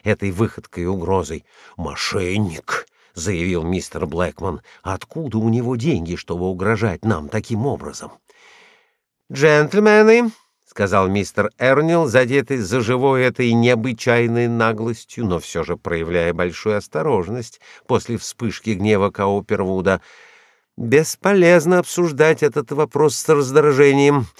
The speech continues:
Мистер Каупервуд, очевидно, делает намёк на те вклады, которые в его распоряжении и о которых мы ничего не знаем. Я думаю, что мы ничего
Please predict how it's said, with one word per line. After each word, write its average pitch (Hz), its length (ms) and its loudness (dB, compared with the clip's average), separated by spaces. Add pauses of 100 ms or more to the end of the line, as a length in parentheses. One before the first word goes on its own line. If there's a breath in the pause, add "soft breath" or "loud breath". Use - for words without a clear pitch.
(400 loud breath)
Мистер 143 560 2
Каупервуд, 113 920 2
очевидно, 190 680 0
делает 180 500 2
намёк 151 440 4
на 143 160 2
те 143 160 0
вклады, 127 540 2
которые 147 580 2
в 120 60 -6
его 123 320 -2
распоряжении 123 1200 0
и 180 140 0
о 170 120 4
которых 190 580 -2
мы 180 300 0
ничего 180 540 -2
не 170 120 -2
знаем. 180 580 2 (1040 soft breath)
Я 127 240 2
думаю, 196 360 4
что 196 280 2
мы 160 400 4 (100)
ничего 156 1500 2